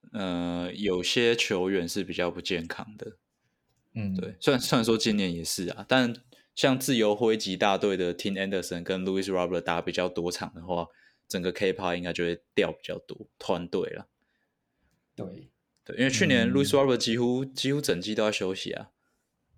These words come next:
Speaker 2: 哦，
Speaker 1: 对啊。
Speaker 2: 是这样没错。
Speaker 1: 对啊，对啊，对啊，所以影响就会蛮大的。我看蒙卡达回来会不会把这个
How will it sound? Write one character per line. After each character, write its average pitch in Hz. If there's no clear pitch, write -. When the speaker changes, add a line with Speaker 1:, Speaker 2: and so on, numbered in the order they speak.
Speaker 2:
哦， 147
Speaker 1:
对 98
啊。 -
Speaker 2:
是 117
这 127
样 110
没 76
错。 -
Speaker 1:
对 98
啊， 92
对 90
啊， 95
对 -
啊， 113
所 98
以 92
影 92
响 87
就 87
会 87
蛮 87
大 -
的。 104
我 101
看 135
蒙 101
卡 107
达 98
回 95
来 87
会 101
不 -
会 98
把 85
这 85
个 90